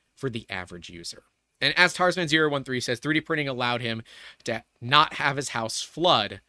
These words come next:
for, uh, the recent hurricane that came through Florida. Yeah, I helped that. Uh, Tarzman's my, my brother, for those that don't know. Uh, we, uh, we had a part that we created to fit where an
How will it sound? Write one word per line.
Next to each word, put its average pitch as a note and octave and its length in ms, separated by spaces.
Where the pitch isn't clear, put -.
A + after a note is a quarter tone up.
for, G2+ 520
uh, F#2 320
the A2 260
recent B2 320
hurricane C#3+ 360
that G#2+ 60
came G2+ 180
through - 140
Florida. F3 440
Yeah, E3+ 200
I B2+ 80
helped F3 220
that. F2 160
Uh, G#2 80
Tarzman's C#3+ 380
my, B2 160
my A2+ 120
brother, G2 340
for - 100
those G2+ 180
that - 100
don't - 160
know. G#2 80
Uh, G#2+ 280
we, E3+ 400
uh, C#3 380
we C#3 400
had F3 80
a C3+ 140
part - 680
that A#2+ 140
we C3 140
created D3 640
to B2 100
fit E3+ 440
where B2 180
an C3 40